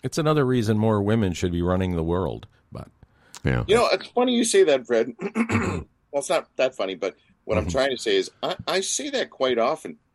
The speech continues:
Speaker 1: Mm-hmm.
Speaker 3: And I, I know Bill Burr comes out with this line that s-, says something about, um, men who are feminists. What a load of crap. He said, "All that is, is a bunch, i-, is you're a guy who tried something inappropriate when you're
Speaker 2: <laughs>
Speaker 3: younger,
Speaker 2: That's
Speaker 3: wanna
Speaker 2: right.
Speaker 3: pick and, and you're trying to get,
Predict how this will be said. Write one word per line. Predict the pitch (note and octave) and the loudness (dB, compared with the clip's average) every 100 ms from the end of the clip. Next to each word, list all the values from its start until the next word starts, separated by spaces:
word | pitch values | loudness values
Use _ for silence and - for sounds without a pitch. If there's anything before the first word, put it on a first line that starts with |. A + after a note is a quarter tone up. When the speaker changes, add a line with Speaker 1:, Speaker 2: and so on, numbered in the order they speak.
| _ _ A2 | _ _ -14
Speaker 1:
Mm-hmm. | G2+ D3 | -12 -4
Speaker 3:
And | C3 B2+ | 0 2
I, | C#3 - | 2 2
I | D3+ | 0
know | F3+ | 0
Bill | C#3 D3+ C3+ | 0 0 0
Burr | A2+ A#2 A#2 | 0 0 0
comes | C3 G#2+ | -6 -6
out | G#2+ G2 | -4 -4
with | F#2+ | -4
this | F#2+ F#2 | -6 -4
line | F#2 F#2+ F#2+ | -4 -4 -6
that | E2+ | -10
s-, | - - | -14 -12
says | - F#2+ | -6 -4
something | G#2 G2 F#2 | -4 -6 -2
about, | E2 E2 _ _ _ - | 0 -2 _ _ _ -4
um, | F#2 F2+ E2 - _ - - | 0 0 -2 -10 _ -20 -6
men | G#2+ A#2+ B2 | 0 2 2
who | B2 A2 | 0 0
are | F#2+ | -2
feminists. | - A2 G2+ F2 D#2 - | -6 -6 -4 -8 -10 -4
What | B2+ | -2
a | A2 | 0
load | F#2 G2 G#2 G2 | -2 -4 -2 -4
of | - | -6
crap. | - F#2+ F#2 E2+ | -4 -2 -2 -4
He | F#2 | -8
said, | G2+ F#2 - | -8 -8 -8
"All | - C3+ D3+ | 0 4 6
that | C3+ A#2 | 6 4
is, | A#2+ G#2 | 2 -2
is | G2+ | -8
a | F#2+ | -8
bunch, | - A2 - | -6 -8 -6
i-, | A2 G#2+ | -4 -2
is | A2+ A2 | -2 -4
you're | B2 C#3 | -2 0
a | A#2+ | 0
guy | A#2 A#2+ A#2+ A#2+ | 0 -2 0 -2
who | A2+ | -4
tried | - A#2+ B2 | -2 0 0
something | - B2+ A#2 A2 | -4 -8 -6 -6
inappropriate | G#2+ - A2+ A2+ A2+ G2 | -8 -4 0 0 -2 -6
when | G2+ G2 | -8 -4
you're | G2+ | 0
Speaker 2:
<laughs> | G2+ | 2
Speaker 3:
younger, | - F#3+ - - A#2 | 4 2 4 2 2
Speaker 2:
That's | A2 - | 2 2
Speaker 3:
wanna | G2 | 2
Speaker 2:
right. | D2 | 0
Speaker 3:
pick | A2+ A2 | -2 -8
and, | G#2 - - - | -12 -14 -20 -8
and | C3+ | -2
you're | C#3+ | -2
trying | D3 D3 B2+ | 0 0 0
to | A#2 | 0
get, | B2 | 0